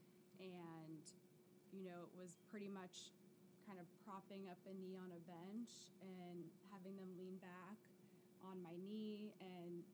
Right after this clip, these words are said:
getting teeth taken out. So it was shocking, to say the least, especially with the number of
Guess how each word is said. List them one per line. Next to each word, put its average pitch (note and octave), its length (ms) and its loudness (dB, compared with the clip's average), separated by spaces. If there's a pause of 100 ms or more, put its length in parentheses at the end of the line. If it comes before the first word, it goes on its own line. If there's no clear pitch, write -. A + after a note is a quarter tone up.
(120)
getting F3+ 320 0
teeth E3+ 240 -4
taken F3+ 240 -4 (160)
out. - 160 -8
So - 80 -2 (240)
it A#3 160 2
was B3+ 240 6 (960)
shocking, A3 640 4
to A#3+ 80 2
say A3+ 160 0
the A3 160 2
least, F#3+ 400 2
especially G3 480 -2
with F#3+ 160 0
the F#3+ 160 -2
number F#3 560 0 (240)
of F3 320 -2